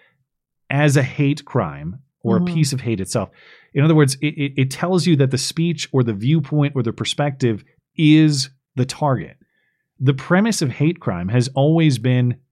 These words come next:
Speaker 1: deceptive because they lead you to believe, well, it's just about, you know, extra punishment on things like murder or vandalism or things that are already obviously crimes, attacking a person physically,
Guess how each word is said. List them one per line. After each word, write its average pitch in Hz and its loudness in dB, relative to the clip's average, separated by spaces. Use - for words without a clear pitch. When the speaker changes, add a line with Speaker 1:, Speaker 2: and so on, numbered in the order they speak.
Speaker 1:
deceptive 135 -4
because 135 2
they 139 4
lead 156 4
you 160 4
to 147 4
believe, 143 4
well, 135 2
it's 131 0
just 185 0
about, 147 0
you 147 2
know, 143 0
extra 170 0
punishment 147 2
on 117 -2
things 127 2
like 104 -4
murder 113 2
or 101 -2
vandalism 107 2
or 139 4
things 214 0
that 180 0
are 156 0
already 156 2
obviously 131 2
crimes, 85 -8
attacking 156 -2
a 127 0
person 127 -2
physically, 110 -2